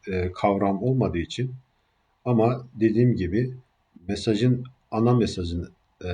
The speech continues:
kastı ve üzerinde durulması gereken yaklaşık üç yüz yakın ayet bahsediyoruz. E, bizi bekleyen yevm gelecek ve o geleceğe hazırlanmamız gerekiyor. O döneme, o aşamaya hazır olmamız gerekiyor.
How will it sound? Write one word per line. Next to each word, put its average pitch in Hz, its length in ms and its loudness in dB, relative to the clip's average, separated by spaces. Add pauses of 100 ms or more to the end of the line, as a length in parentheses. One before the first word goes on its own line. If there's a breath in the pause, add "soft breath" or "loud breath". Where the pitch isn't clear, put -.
(260)
kastı - 760 -4
ve 104 80 0
üzerinde 98 760 -2
durulması 107 500 0
gereken 87 540 -6
yaklaşık 92 500 -8 (180)
üç - 220 -10
yüz 87 140 -6
yakın 90 260 -6
ayet 85 320 -8 (240)
bahsediyoruz. 87 760 -6 (920)
E, 85 200 -6
bizi 101 200 -4
bekleyen 92 580 -4 (200)
yevm 107 440 0
gelecek 90 640 -6 (1000)
ve 95 100 -6
o 120 120 0
geleceğe 101 500 4
hazırlanmamız 95 840 -2
gerekiyor. 90 640 -6
O 107 160 -2
döneme, 95 580 0
o 110 180 -4
aşamaya 90 520 -4
hazır 90 320 -6
olmamız 73 480 -8
gerekiyor. - 540 -12